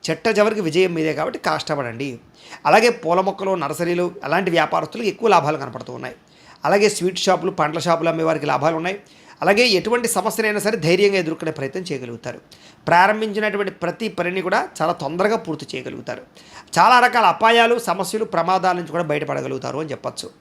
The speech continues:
అయితే ఎవరితోనైనా మాట్లాడేటప్పుడు అనవసరమైన విషయాలు మాట్లాడకండి,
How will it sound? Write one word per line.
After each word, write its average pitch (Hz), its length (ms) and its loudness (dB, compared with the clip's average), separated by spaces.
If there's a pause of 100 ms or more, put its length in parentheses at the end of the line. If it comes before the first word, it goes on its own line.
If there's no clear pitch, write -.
(340)
అయితే 240 240 6
ఎవరితోనైనా 208 520 0
మాట్లాడేటప్పుడు 175 720 -4 (100)
అనవసరమైన 202 520 -2
విషయాలు 202 260 -2
మాట్లాడకండి, 127 680 -8